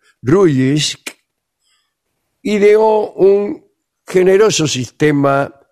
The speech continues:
de conservación de cadáveres que mantuvo en secreto. Ahora bien, en mil seiscientos noventa y uno fundó el primer museo anatómico de Ámsterdam.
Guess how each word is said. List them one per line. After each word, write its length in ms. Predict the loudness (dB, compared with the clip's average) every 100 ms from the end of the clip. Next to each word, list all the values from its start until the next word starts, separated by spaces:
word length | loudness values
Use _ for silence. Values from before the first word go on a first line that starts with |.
| _
de 140 | -8 -2
conservación 640 | -2 0 0 -2 0 -2
de 100 | -2
cadáveres 800 | -2 -2 -2 -2 -4 -6 -8 -10 _ _ _ _
que 120 | -2
mantuvo 500 | 0 2 0 0 2
en 80 | 2
secreto. 680 | 0 -6 -8 -12 -14 -16 -16 _ _ _ _ _ _ _ _ _ _ _ _
Ahora 220 | -2 0 2
bien, 280 | 2 0
en 100 | 0
mil 120 | 0 2
seiscientos 420 | 0 0 0 2
noventa 320 | 2 0 0
y 60 | 2
uno 540 | 2 2 -2 -4 _ _ _ _ _ _ _ _ -4
fundó 480 | 0 2 2 2
el 100 | 0
primer 380 | -2 -2 0 0
museo 380 | 0 -2 0 0
anatómico 640 | 0 -2 0 0 0 -2
de 120 | -2 -4
Ámsterdam. 800 | -6 -6 -10 -14 -16 -18 -20